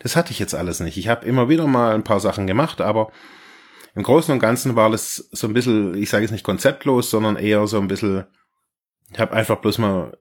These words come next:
immer wieder mal was rausgehauen, ähm, ja, weil es halt grad irgendwie die Zeit war oder gepasst hat und so weiter. Da war keine Strategie dahinter.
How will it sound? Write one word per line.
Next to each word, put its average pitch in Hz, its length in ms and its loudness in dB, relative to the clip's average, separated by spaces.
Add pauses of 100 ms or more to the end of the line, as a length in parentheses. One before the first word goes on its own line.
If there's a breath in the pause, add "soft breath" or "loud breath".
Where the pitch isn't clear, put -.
immer 104 240 -2
wieder 101 120 2
mal 98 160 -2 (160)
was 98 220 -6
rausgehauen, 127 960 2
ähm, 107 580 -2 (1600)
ja, 104 300 2
weil 101 80 2
es 101 80 -2
halt 104 140 -2
grad 98 160 0
irgendwie 104 240 -2
die 90 140 -2
Zeit 120 300 2
war 113 140 4
oder 98 160 0
gepasst 95 480 -2
hat 98 160 -6
und 87 180 -8
so 85 120 -8
weiter. 82 320 -6
Da 85 120 -6
war 113 360 2
keine 143 320 -2
Strategie 117 520 -2
dahinter. 76 480 -8